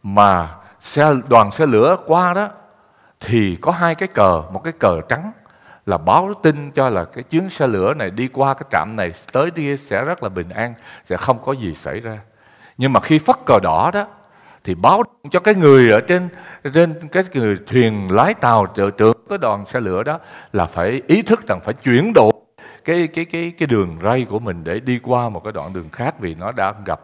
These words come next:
cái sự khó khăn, nguy hiểm hoặc là dừng lại để chờ. Nhưng một ngày kia, một cái vấn đề tai nạn thảm khốc xảy ra,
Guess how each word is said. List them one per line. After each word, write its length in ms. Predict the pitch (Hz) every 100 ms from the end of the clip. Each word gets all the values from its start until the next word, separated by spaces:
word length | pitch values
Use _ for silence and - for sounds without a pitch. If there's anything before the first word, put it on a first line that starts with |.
| -
cái 120 | 117
sự 200 | 120 85
khó 160 | - 110
khăn, 320 | - 107 101
nguy 180 | 101 98
hiểm 180 | 87 90
hoặc 200 | 113 101
là 120 | 90
dừng 340 | 87 98 82
lại 180 | 82 73
để 120 | 92 95
chờ. 220 | 76 71 _ _ _ _ _ _ _ _ _ _ _ _
Nhưng 80 | 120
một 120 | 98
ngày 260 | 90 92 82
kia, 360 | - 110 107 85 - _ _ _ _ _ _ _ _ _ _ _ _
một 160 | 92 -
cái 100 | 123
vấn 200 | 131 139
đề 180 | 95 85 _
tai 180 | 104 107
nạn 260 | 87 73 92 _ -
thảm 160 | 101
khốc 240 | 120 143 -
xảy 260 | - 80 101
ra, 240 | 101 98